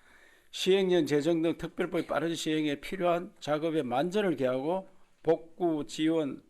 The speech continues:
확대, 개발 투자, 경영계획 수립에 집중하겠습니다. 시군의 의견 수렴과 입지 분석 등을 통해 피해 지역에서 추진 가능한 사업들을 이미 준비해 두었으며 특별법 시행에 맞춰 하나씩 현실화시키도록 하겠습니다.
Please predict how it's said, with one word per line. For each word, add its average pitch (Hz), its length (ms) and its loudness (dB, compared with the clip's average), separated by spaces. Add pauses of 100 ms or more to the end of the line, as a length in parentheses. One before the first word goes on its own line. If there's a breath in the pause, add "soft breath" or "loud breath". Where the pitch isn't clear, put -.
(160)
확대, 143 580 -4
개발 165 460 0
투자, 143 460 -2
경영계획 160 540 -2
수립에 156 380 -4
집중하겠습니다. 107 840 -12 (600 soft breath)
시군의 208 560 2
의견 190 480 2
수렴과 156 540 0
입지 175 320 -4
분석 165 320 -4
등을 147 260 -4
통해 147 460 -4 (340 loud breath)
피해 180 300 2
지역에서 165 680 -2
추진 160 340 -4
가능한 160 480 -2
사업들을 156 640 -4
이미 190 300 -2
준비해 156 400 -4
두었으며 143 540 -4 (640 loud breath)
특별법 196 640 -2
시행에 170 340 0
맞춰 135 360 -2
하나씩 170 540 -4
현실화시키도록 156 1000 -6
하겠습니다. 95 420 -18